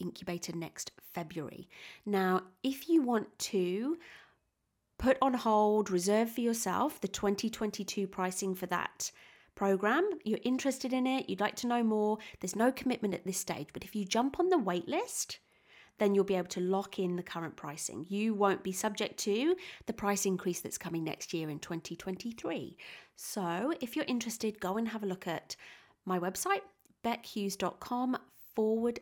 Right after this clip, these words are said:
slash incubator. And if you get on the wait list, the guest list, before the thirtieth of November twenty twenty-two, so I think that leaves you about a week now from when this podcast goes live,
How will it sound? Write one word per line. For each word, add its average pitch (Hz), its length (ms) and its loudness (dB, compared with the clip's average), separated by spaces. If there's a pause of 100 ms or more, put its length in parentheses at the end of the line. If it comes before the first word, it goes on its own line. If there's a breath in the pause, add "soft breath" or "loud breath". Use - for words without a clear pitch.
slash - 720 -6 (460 soft breath)
incubator. - 680 -4 (560 soft breath)
And 190 80 -2
if 185 120 -6
you - 80 -12
get 254 200 2
on 247 120 2
the 220 60 2
wait 202 280 0
list, 254 320 -2
the 196 60 -4
guest 202 320 -4
list, 262 420 -4 (320 loud breath)
before 208 400 2
the 233 100 2
thirtieth 214 520 0
of 185 120 -2
November 175 500 0
twenty 202 420 -4
twenty-two, 226 600 -2
so 233 120 0
I 196 40 2
think 220 200 -2
that - 120 0
leaves 208 220 0
you 214 60 2
about 202 160 2
a 202 60 2
week 196 360 -2
now 185 260 -2
from 185 200 -2
when 175 120 -2
this 175 140 -4
podcast 170 480 -8
goes 170 220 -6
live, 180 520 -6